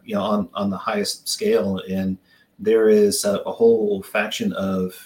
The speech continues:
utilizing resources that you gather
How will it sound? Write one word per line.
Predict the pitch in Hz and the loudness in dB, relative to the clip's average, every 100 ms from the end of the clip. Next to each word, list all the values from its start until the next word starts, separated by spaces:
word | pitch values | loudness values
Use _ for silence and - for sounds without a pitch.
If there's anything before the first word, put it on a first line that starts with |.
| _ | _
utilizing | 95 98 120 107 101 101 95 87 90 | -12 0 0 2 -2 -4 -6 -6 -8
resources | 113 - 95 - 90 - | -6 -4 -6 -6 -10 -12
that | 92 95 | -12 -12
you | |
gather | 92 90 90 92 90 | -6 -6 -4 -6 -10